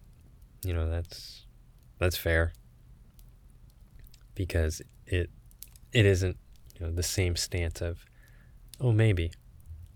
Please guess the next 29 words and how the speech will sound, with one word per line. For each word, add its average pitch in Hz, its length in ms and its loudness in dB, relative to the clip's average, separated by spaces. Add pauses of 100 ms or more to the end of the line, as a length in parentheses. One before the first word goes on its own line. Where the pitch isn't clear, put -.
(140)
You 87 100 -4
know, 82 40 -4
so 80 220 -6 (500)
maybe 117 600 4 (960)
it 101 80 2
was 87 140 6
bad 80 340 4
that 80 120 0
I 78 80 2
fell, 78 420 -4 (440)
or, 95 160 -10 (240)
"No, 131 320 0
maybe 110 300 4
it 98 60 6
was 90 100 4
bad 85 340 2
that 82 140 -2
I 78 360 -2 (280)
tried 78 360 -4
to 82 320 -4 (1120)
see - 140 -2
if 90 140 0
I 87 40 0
could 82 160 -6
do 85 140 2
something 87 420 -4
about 82 280 -2
the 85 80 -8
cold 85 460 -4